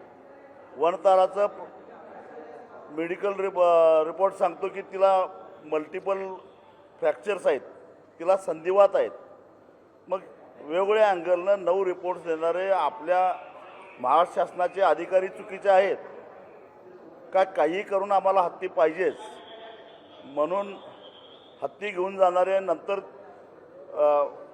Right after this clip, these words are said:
तिला मल्टिपल फ्रॅक्चर आहेत, तिला, अ, संधिवात आहे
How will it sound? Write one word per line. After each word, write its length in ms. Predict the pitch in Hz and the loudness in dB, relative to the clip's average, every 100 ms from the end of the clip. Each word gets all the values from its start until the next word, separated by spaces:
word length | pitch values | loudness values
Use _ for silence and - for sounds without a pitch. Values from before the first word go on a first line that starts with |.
| - - | -20 -12
तिला 160 | 175 196 | 0 2
मल्टिपल 480 | 180 160 175 185 196 | 4 2 0 -4 -4
फ्रॅक्चर 420 | 185 175 - 196 | -2 -4 -2 4
आहेत, 220 | 190 190 - - - - - - - - - - - - - - - - - - - - - | 6 6 0 -14 -18 -20 -20 -20 -20 -20 -20 -20 -20 -20 -20 -20 -20 -20 -20 -20 -20 -20 -10
तिला, 440 | 170 190 190 180 156 - - - | 4 6 8 6 2 -6 -18 -6
अ, 280 | 151 147 143 156 | 0 0 0 -2
संधिवात 440 | 160 170 202 196 196 | -2 4 6 6 6
आहे 220 | 185 | 2